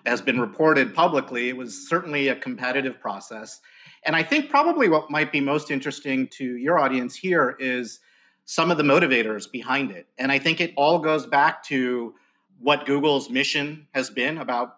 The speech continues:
organizing the world's information and making it accessible to everybody,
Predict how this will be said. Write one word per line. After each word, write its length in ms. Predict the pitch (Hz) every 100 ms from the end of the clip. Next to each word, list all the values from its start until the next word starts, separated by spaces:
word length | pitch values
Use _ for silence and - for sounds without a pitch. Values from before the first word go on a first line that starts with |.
| _
organizing 460 | 131 131 123 117
the 60 | 120
world's 240 | 120 120
information 600 | 127 110 117 120 127 - 117
and 80 |
making 280 | 117 113 113
it 80 | 113
accessible 560 | 104 - 135 - 123 127
to 200 | 131 117
everybody, 560 | 120 120 120 131 135